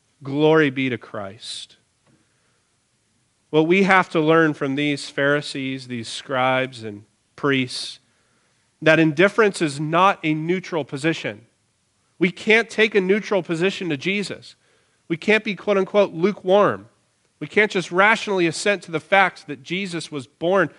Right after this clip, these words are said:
a man and that he died on the cross and that he rose again, as if it doesn't matter. Jesus is king. And we either bow our knee to him in this life and worship him as king, or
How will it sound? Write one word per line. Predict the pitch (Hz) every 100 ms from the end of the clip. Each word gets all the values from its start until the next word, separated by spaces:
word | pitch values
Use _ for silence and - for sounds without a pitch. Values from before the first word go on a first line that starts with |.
| _ _ -
a |
man | 143 156 175 175
and | 151
that | 139 143
he | 160
died | 151 170 180
on | 156
the |
cross | 139 165 143 127
and | 143
that | 143
he |
rose | 139 165 180 156
again, | 135 131 101 98 _ _ _ _ _ -
as | 170 185
if | 202
it | 208
doesn't | 196 214 208 208
matter. | 214 247 233 123 110 _ _ _ _ _ _ _ _ _
Jesus | - 175 214 226 226 190
is | 175
king. | - - 226 247 226 113 107 _ _ _ _ _ _ _ _ _ _ -
And | 185
we | 202 208
either | 214 247 233 185
bow | 143 196 214 247 220
our | 175 202
knee | 202 196 220 254 254
to | - 208
him | 196
in | 170
this | 185 233 -
life | 196 180 180
and | 180 170
worship | 208 240 370 -
him | 208
as | 165 147
king, | - 156 147 156 _ _ _ _ _ _ _ _ _ _ _ _ _ _ _ _ _
or | 170 233 247 220 226 -